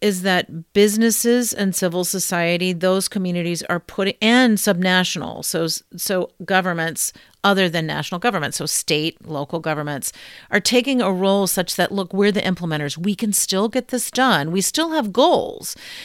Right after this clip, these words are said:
Whether or not the federal government is putting forward policy for those, we're still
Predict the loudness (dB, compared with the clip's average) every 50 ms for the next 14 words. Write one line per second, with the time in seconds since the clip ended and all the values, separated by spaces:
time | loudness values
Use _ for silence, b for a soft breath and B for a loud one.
0 | B B _ 2 4 6 6 4 6 6 6 4 4 2 0 2 2 2 4 4
1 | 2 2 2 2 2 2 2 2 0 0 0 -2 -2 -4 -6 -6 -6 -6 -4 -4
2 | -4 -4 -4 -4 -4 -4 -4 -6 -6 -2 0 0 2 0 0 -2 -4 -4 -4 -4
3 | -4 -2 -2 -2 -4 -4 -2 2 4 4 4 4 2 -2 -2 0 0 0 -2